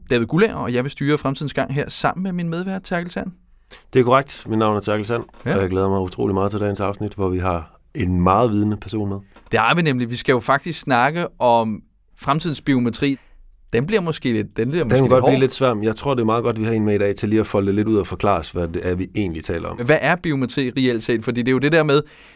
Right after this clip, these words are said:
Speaker 1: øh, ordet siger måske ikke så meget, men, men hvis man faktisk benytter sig af sine enheder i dag, om sin telefon, eller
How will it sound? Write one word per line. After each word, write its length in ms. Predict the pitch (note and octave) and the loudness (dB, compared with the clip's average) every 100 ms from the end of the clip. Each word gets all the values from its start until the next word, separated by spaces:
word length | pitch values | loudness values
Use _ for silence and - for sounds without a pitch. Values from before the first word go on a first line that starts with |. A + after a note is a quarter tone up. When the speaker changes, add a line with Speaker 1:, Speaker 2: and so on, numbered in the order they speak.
| _ F2 | _ -12
Speaker 1:
øh, 80 | G2+ | -6
ordet 400 | G#2+ D3+ D#3+ D3+ | 0 4 4 4
siger 260 | - D3+ | 2 0
måske 240 | D3 C#3+ C3+ | 0 0 -2
ikke 140 | B2 | -2
så 80 | - | -2
meget, 300 | A#2 G#2+ B2 | 2 2 2
men, 200 | C3+ A#2 | 0 -2
men 220 | A#2 A#2 G#2 | -2 -2 -2
hvis 220 | G#2 G2+ | -4 -4
man 180 | G#2 G2+ | -6 -6
faktisk 440 | - C3+ - E3+ - | -2 -2 -2 -6 -2
benytter 360 | C3 A#2+ D3+ | 0 2 0
sig 160 | C3+ A2+ | 0 -4
af 80 | G2+ | -4
sine 160 | G#2+ | -4
enheder 280 | A#2 C#3+ B2 | -4 -2 -2
i 60 | G#2 | -2
dag, 220 | G#2 G#2 | -4 -6
om 120 | A2 | -6
sin 280 | - A2+ G#2 | -6 -6 -4
telefon, 480 | F#2+ - C3 C3+ C#3 | -6 -6 -6 -4 -4
eller 240 | G#2+ G#2 | -4 -6